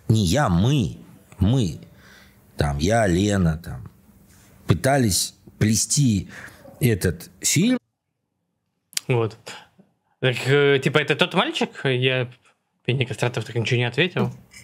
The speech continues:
Speaker 1: Как?
Speaker 2: Ладно, бог с ним.
Speaker 1: Эмоциональную, как бы, поэму, взросление. Это про путь воина, на самом деле.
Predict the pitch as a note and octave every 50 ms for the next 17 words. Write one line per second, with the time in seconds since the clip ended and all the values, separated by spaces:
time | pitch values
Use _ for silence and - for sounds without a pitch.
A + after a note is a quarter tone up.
0 | - - - - - G#2 G2 F2+ E2+ - B2 A2+ A2 A2+ A2+ A#2+ A#2 - - -
1 | B2 A#2 A2 - - - - _ - - - - - - - - - - - -
2 | - - - - - - - - - - - A#2 A2 A2 G2+ - - G#2+ G#2 G#2
3 | A2 C#3 F3+ G#3+ A3+ A3 G#3 G3 F#3+ F3+ D3+ B2+ A2 - - - _ _ _ _
4 | - - - - - _ _ - - - - - - - - - - - - -
5 | - - - - - - - - - - - - - - - - - - - -
6 | - - G2 G2 F#2+ E2+ E2 E2 D#2+ - - A2+ G#2+ G#2 A2 B2+ F3 G#3 G#3 G3
7 | F#3+ F3 E3+ - - - _ _ - - - - _ - - _ - - - -
8 | - - - - - - - - - - - - - - - - F#2 F#2 G2 G#2
9 | G#2+ G#2+ G2+ - - A2+ A#2 C#3 F3 A3 A3 A3 F#3 E3 D3 B2+ B2 G#2+ - G2+
10 | - B2 G#2+ - - A2 - - G#2+ A#2 C#3+ G3 G#3 G3 F3+ E3+ C#3 - - C3
11 | A#2 A#2 A2 G#2 G2+ G2+ G2+ F#2+ F2+ F#2 G2